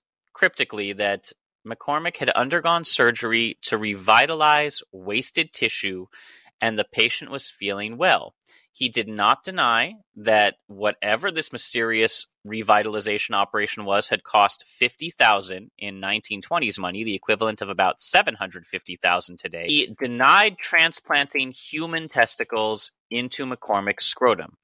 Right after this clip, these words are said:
Uh, the specific phrasing was, "The story that any part of any other human body has been or will be used in the treatment of Mister McCormick has not the slightest foundation in fact."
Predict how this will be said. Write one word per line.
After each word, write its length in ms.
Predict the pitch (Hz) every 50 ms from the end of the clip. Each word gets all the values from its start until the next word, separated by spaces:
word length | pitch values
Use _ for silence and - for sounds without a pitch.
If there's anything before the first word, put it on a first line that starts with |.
| - - - - _ -
Uh, 80 | 104 104
the 120 | 76 110 -
specific 500 | - - 147 135 - 180 170 - 165 -
phrasing 400 | - 147 131 127 - 131 120 110
was, 240 | 104 101 98 - - _ _ _
"The 80 | - 107
story 500 | - - - - 147 151 165 175 170 165
that 200 | 147 117 101 - - _
any 280 | 117 131 170 208 190
part 360 | - - - 143 135 135 139 - _ -
of 160 | 104 - - _ -
any 320 | 120 131 147 165 165 -
other 240 | - 131 127 131 127
human 400 | - - - 131 127 135 131 117
body 460 | 107 98 101 98 98 101 101 98 - _
has 400 | - - - 143 160 165 143 143
been 320 | - 151 143 143 143 135 -
or 200 | - 107 101 95
will 240 | 98 135 170 196
be 100 | 175 165 156
used 460 | 131 123 127 131 131 131 127 - -
in 140 | - 98 92
the 100 | 90 90
treatment 440 | - - - 165 165 - 160 165 151
of 80 | 117
Mister 280 | 110 117 - - - 123
McCormick 460 | 123 - - - 98 98 95 95 - - 87
has 160 | 87 - -
not 160 | 120 131 - - -
the 60 | -
slightest 500 | - - 131 147 170 175 165 156 - - -
foundation 500 | 92 90 92 110 117 120 - - 113 107
in 80 | 104 98
fact." 400 | _ - 98 - - - _